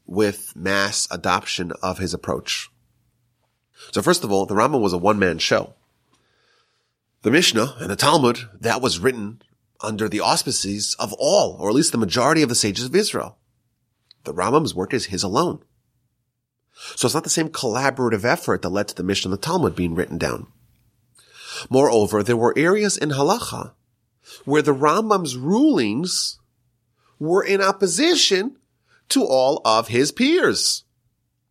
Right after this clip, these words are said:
There was also this lack of transparency. He did not attribute his sources.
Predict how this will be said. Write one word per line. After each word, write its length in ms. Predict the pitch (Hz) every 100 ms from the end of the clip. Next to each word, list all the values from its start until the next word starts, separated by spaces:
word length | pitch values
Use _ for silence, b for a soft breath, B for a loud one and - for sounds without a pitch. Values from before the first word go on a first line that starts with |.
| _ _ _ _ B B B
There 60 | 151
was 100 | 151
also 180 | - -
this 200 | 175 -
lack 340 | 117 147 175
of 100 | 156
transparency. 1040 | - 127 95 - - 185 185 - - - _ _ _ _ _ _ _ _
He 300 | - - 175
did 160 | 190 185
not 160 | 170
attribute 400 | 170 - 120 107
his 100 | 151
sources. 760 | - 196 262 - - - - -